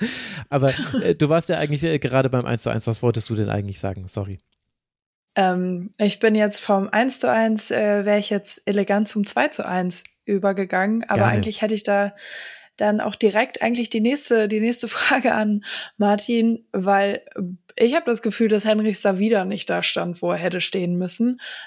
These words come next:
Speaker 2: Ähm, und ob das, also es ist so eine Kombination dann wieder aus individuellen Versäumnissen und die altbekannten Abstimmungsprobleme. Ähm, aber ja, neben, neben,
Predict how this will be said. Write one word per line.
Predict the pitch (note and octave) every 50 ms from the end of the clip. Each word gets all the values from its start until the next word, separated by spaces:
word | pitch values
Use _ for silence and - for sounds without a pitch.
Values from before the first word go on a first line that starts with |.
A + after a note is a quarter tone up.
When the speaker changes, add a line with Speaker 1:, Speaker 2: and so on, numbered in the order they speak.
| - _ _ -
Speaker 2:
Ähm, | - G3+ G3+ G3 G3 G3 G3 G3 G3 G3 G3+ G#3 - _ _ _
und | - G#3 G3+ G3 G3 F#3+ F3+ - - - - - - - - - - _ _ _ _ _ _ _ _ _ _ _ _ _ _ _ _ -
ob | - A#3 A#3
das, | - B3+ A#3+ - - -
also | - A3 A3 A3+ A3+
es | A3+ A3 G3+
ist | A3 G#3+
so | - B3
eine | A#3 A3+
Kombination | A3+ B3 B3 A#3+ A#3 A3+ A3 G#3+ A3 - B3+ B3 B3 B3+ B3
dann | B3 A3+ G#3+
wieder | A3+ A3 G#3+ -
aus | G#3+ G3+ -
individuellen | - A#3 A#3+ B3 A3+ G#3+ A3 A3 A3 A#3+ G#3+ A3 A3
Versäumnissen | G#3+ - A3 G#3 G3 G#3+ G#3+ A3 A3 G#3+ G#3+ - - G3+
und | G#3 - G#3 G#3 G#3 G3 - - - -
die | G#3 G#3 G3+ G3+ G3 F3+ - - - _ - - - -
altbekannten | - - G#3+ G#3 - A3 - G#3+ G#3+ A3+ A#3 -
Abstimmungsprobleme. | - A3 - - - B3+ A#3+ B3+ B3 A#3+ - - - B3+ G#3 A#3 A3+ A#3 A#3 A#3 A#3+ A#3+ B3 B3 B3 _ _ _ - -
Ähm, | G#3 G#3 G#3 G3+ G3+ G3+ G3+ G3+ G3+ G3+ G3+ _ _ _ _ _ _ _ _ _ _ _ _ _
aber | - G#3 G3+ G3 G#3 G3+ G3 G3+ G3 G3 - - - - - - - _ _ _ _ _
ja, | - A3 G3+
neben, | G3+ G#3 G#3+ A3+ A#3+ A3+ A3+ A3 G#3+ A3+ - -
neben, | - G#3 G#3+ G#3+ G#3+ G#3+ G#3+ G#3 G3+ G3+ G3 F#3 F#3+